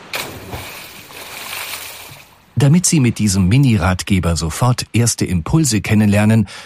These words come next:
gebe ich Ihnen jetzt einen Einblick in die Möglichkeiten Ihrer hörbaren Kommunikation. Dieser Bereich wird Verbales genannt. Er befasst sich mit dem, was Sie sagen und wie Sie es sagen. Sie hören jetzt eine Auswahl an Kleinigkeiten,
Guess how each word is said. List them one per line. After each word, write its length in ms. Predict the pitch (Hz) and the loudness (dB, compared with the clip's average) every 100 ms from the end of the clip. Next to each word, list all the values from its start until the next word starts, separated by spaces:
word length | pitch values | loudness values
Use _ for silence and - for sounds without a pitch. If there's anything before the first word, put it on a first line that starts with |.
| - _ | -20 _
gebe 200 | 135 160 | 2 2
ich 160 | 180 - | 2 2
Ihnen 220 | 156 135 | 4 4
jetzt 360 | 117 - - | 4 0 -2
einen 240 | 151 143 117 | 2 2 4
Einblick 380 | 113 123 104 - | 2 4 2 0
in 60 | |
die 100 | 92 | 0
Möglichkeiten 720 | 87 113 104 98 - 98 90 | 4 4 4 0 2 0 2
Ihrer 340 | 101 85 80 76 | -2 0 -2 -2
hörbaren 600 | - 110 95 80 80 87 | 2 2 2 0 0 0
Kommunikation. 920 | 90 87 80 85 - - - - - - _ - - _ _ | 0 0 0 0 -2 0 -2 -4 -8 -16 _ -20 -20 _ _
Dieser 220 | - 135 107 | 0 2 2
Bereich 440 | 87 92 117 - | 2 2 2 2
wird 300 | 107 90 - | 0 0 -4
Verbales 720 | - 90 82 85 95 71 - - | -2 0 0 0 0 0 -4 -4
genannt. 400 | 76 73 80 - - - - _ | -4 -2 -4 -6 -12 -20 -20 _
Er 180 | 127 123 | 0 2
befasst 440 | 117 - 170 - | 2 0 -2 0
sich 180 | - 175 | -2 0
mit 160 | 139 120 | 0 2
dem, 240 | 120 127 - - | 4 2 -2 -6
was 300 | 85 120 - | -2 0 2
Sie 120 | 120 | 2
sagen 440 | 104 104 95 104 | 2 2 2 0
und 400 | - 165 208 - _ _ | 0 -2 -2 -8 _ _
wie 200 | 175 156 | 2 2
Sie 180 | - 113 | 0 -2
es 160 | - | -4
sagen. 420 | - - - - - _ _ _ _ _ _ _ _ - | -2 -4 -6 -10 -12 _ _ _ _ _ _ _ _ -2
Sie 140 | 123 | 2
hören 180 | 120 185 | 4 4
jetzt 280 | 190 165 - | 2 0 0
eine 220 | 113 98 | 0 2
Auswahl 360 | 113 147 - 110 | 2 2 0 0
an 160 | 90 | -2
Kleinigkeiten, 800 | 82 90 107 107 - 104 - 107 | -2 0 0 0 2 0 4 2